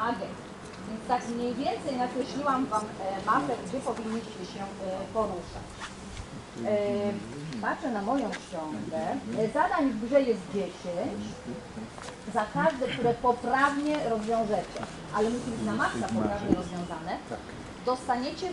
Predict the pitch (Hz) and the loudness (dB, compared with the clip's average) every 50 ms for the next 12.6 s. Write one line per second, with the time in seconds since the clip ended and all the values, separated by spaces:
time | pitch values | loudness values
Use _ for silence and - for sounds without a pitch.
0 | - - 262 247 254 262 262 269 277 269 254 226 220 254 254 254 240 208 - - | 0 6 8 8 8 8 6 2 2 2 0 2 4 6 6 6 6 2 -2 -2
1 | 180 165 240 269 349 370 285 262 - 294 320 294 254 - - 262 247 262 285 277 | -4 2 4 4 6 6 4 4 4 2 2 2 2 0 0 4 4 4 4 4
2 | 262 240 226 220 233 208 220 220 240 240 240 - 254 220 190 175 190 196 247 285 | 2 0 0 0 2 2 4 4 4 4 2 0 -2 -2 0 4 4 6 6 4
3 | 294 285 - - 240 - - 220 185 - 202 185 208 240 247 254 277 - - 240 | 2 0 0 0 0 0 0 0 -2 0 2 4 4 6 6 6 6 6 8 8
4 | 262 254 269 247 226 196 - - 226 - 233 226 - 226 254 247 240 220 - - | 8 8 8 6 6 6 4 4 6 8 8 8 8 8 8 8 8 8 6 2
5 | - - - - - - - - - - - - - 254 254 - 254 254 254 - | 0 0 0 -2 -2 -2 -2 -2 -2 -2 -2 2 4 4 6 8 8 8 8 6
6 | - - 285 330 381 381 - 370 370 359 359 330 269 277 247 233 214 208 190 180 | 6 8 12 12 12 10 10 6 4 4 6 8 8 10 10 10 10 8 8 8
7 | 165 - - - - - 180 208 254 302 320 285 247 226 208 175 165 160 - - | 6 4 2 2 2 2 4 6 6 6 8 8 8 8 8 6 4 4 2 2
8 | - 196 226 294 339 - - - - - 214 202 247 226 202 190 185 170 226 254 | 2 4 4 4 2 0 -2 -4 -2 0 4 6 8 8 8 6 6 6 6 6
9 | 254 240 - - 185 160 - - - - 220 226 214 - 220 190 - 233 262 277 | 6 6 4 0 -2 -2 -2 -2 2 6 6 6 6 4 2 2 6 8 10 10
10 | - 254 269 330 330 330 294 247 226 - - 226 214 208 - 208 190 180 - - | 12 12 10 10 10 10 10 8 8 6 4 4 4 4 4 4 2 2 2 4
11 | - 202 175 175 175 202 277 - - - 226 208 208 202 202 226 269 - - 294 | 8 10 10 10 10 6 4 2 2 2 2 4 4 4 4 4 4 4 4 4
12 | - - 214 196 190 - - - 226 202 196 208 | 6 8 8 8 8 6 4 8 10 10 10 10